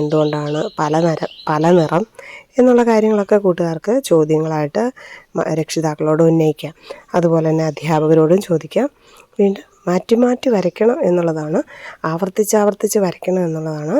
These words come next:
ടീച്ചർക്ക് വീണ്ടും ആവർത്തിച്ച് പറയാനുള്ളത്. അങ്ങനെ മാറ്റി മാറ്റി വരയ്ക്കുമ്പോൾ ആദ്യം ഉപയോഗിച്ച നിറം തന്നെ നൽകണമെന്നില്ല. പിന്നീട് വീണ്ടും വീണ്ടും ഒരു അഞ്ച് ആറ് തവണയൊക്കെ വരച്ച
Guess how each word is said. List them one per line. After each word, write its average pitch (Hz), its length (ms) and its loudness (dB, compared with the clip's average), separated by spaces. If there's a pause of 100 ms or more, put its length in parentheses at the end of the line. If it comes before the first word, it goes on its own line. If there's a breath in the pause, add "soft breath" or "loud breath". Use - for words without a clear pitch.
(120)
ടീച്ചർക്ക് - 500 -10
വീണ്ടും 151 320 -4 (380)
ആവർത്തിച്ച് 156 480 -6
പറയാനുള്ളത്. 151 580 -2 (960 loud breath)
അങ്ങനെ 196 320 0 (100)
മാറ്റി 185 360 -2
മാറ്റി 185 300 2
വരയ്ക്കുമ്പോൾ 175 480 0 (360 loud breath)
ആദ്യം 165 360 2
ഉപയോഗിച്ച 170 480 2
നിറം 170 300 0
തന്നെ 175 180 0 (100)
നൽകണമെന്നില്ല. 160 580 2 (500 loud breath)
പിന്നീട് 220 400 6 (360 loud breath)
വീണ്ടും 202 300 6
വീണ്ടും 220 260 8
ഒരു 208 160 6
അഞ്ച് 190 240 6 (220)
ആറ് 202 260 4
തവണയൊക്കെ 190 440 2
വരച്ച - 220 -8